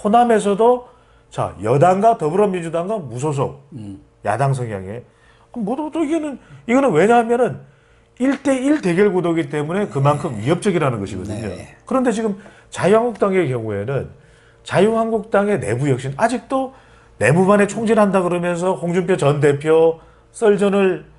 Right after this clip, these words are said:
Speaker 1: 거두지 않고 있는 거 아닙니까?
Speaker 2: 예, 예,
Speaker 1: 또
Speaker 2: 예.
Speaker 1: 나경원 원내대표를 해서 민경욱 의원, 또 이게 감론 을박하면서 여기에 박근혜 대통령의 존재까지 가세하게 되면 걷잡을 수가 없는 것이거든요.
Speaker 2: 예, 예.
Speaker 1: 계속해서 바른미래당의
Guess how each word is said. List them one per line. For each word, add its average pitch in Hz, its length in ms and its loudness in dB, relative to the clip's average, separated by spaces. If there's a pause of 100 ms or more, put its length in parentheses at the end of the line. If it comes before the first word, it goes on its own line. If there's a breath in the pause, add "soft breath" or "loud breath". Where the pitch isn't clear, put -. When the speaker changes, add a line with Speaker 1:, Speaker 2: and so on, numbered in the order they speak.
(120)
Speaker 1:
거두지 220 300 0
않고 131 300 -2
있는 269 180 -6
거 165 80 -4
아닙니까? 113 600 -2
Speaker 2:
예, 110 100 -6
예, 104 40 -8
Speaker 1:
또 180 100 -2
Speaker 2:
예. - 40 -2
Speaker 1:
나경원 151 560 0 (220 loud breath)
원내대표를 139 560 -2
해서 135 180 -4
민경욱 147 640 -2
의원, 143 520 -2
또 170 280 -4 (300 loud breath)
이게 202 220 2
감론 202 640 0
을박하면서 196 880 -2 (280 loud breath)
여기에 202 420 2
박근혜 220 460 0
대통령의 156 560 -4
존재까지 127 540 -4
가세하게 110 440 -4
되면 101 340 -8 (260 loud breath)
걷잡을 233 340 0
수가 320 180 -2
없는 139 200 0
것이거든요. 120 380 -2
Speaker 2:
예, 110 60 0 (260)
예. - 60 -16 (120)
Speaker 1:
계속해서 208 600 2 (260 loud breath)
바른미래당의 156 1300 0